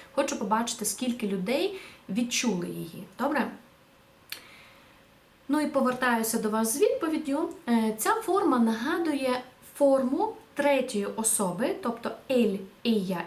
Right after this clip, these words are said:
і usted в presente de indicativo. Тобто,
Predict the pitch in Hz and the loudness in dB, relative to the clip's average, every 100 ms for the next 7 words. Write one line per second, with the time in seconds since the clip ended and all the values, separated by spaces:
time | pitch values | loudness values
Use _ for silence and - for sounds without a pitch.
0 | - 240 202 - - 185 214 240 427 - | -6 -6 -4 -6 -4 -2 0 0 0 -2
1 | - - - 220 381 - 214 - 220 226 | -16 -18 -2 2 2 0 -2 0 0 0
2 | 196 196 185 190 - 175 - - - - | 0 -2 -4 -4 -6 -6 -8 -12 -20 -20
3 | - - - - - 311 - - | -20 -20 -20 -20 0 0 2 -4